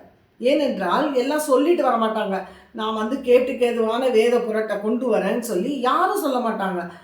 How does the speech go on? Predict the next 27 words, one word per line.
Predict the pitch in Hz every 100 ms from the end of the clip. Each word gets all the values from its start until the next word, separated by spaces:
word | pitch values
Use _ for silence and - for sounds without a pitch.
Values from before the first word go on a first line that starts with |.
| - _
அவங்கவங்க | 196 254 330 320 330 320 330
சொல்றது | - 277 254 233 254
கரெக்டுன்னு | 240 262 269 - 294 294
தான் | 302
சொல்லுவாங்க | 247 196 180 165
எல்லாரும். | 151 151 - _ _ _ _ _ _ _ -
சரிங்களா? | 233 220 277 339 - - -
அப்ப | 262 285
எல்லாரும், | 294 262 320 370 359 381 370
"நான், | 285 277 277 269
நான் | 240
இப்ப | 233 247
நான் | 233
சொல்றது | 226 247 277
கரெக்ட் | - 214 190 -
தான்" | 185 196 - - _ -
அப்படின்னு | 262 349
சொல்லி | 330 339
தான் | 370
நான் | 311 294 285
சொல்லுவேன். | 240 180 175 - _ _ _ -
அப்படிதான் | - 349 392 330
எல்லாரும் | 311 359 349 254
சொல்லுவாங்க. | 233 208 180 170 - - _ _ _ _ _ _ _ _ _ _
ஆனா, | 285 277 214 262 311 - -
நாம் | 226 208 220 220 196
எவ்வாறு | 226 247 - 269 330 311 240 240 262 277 269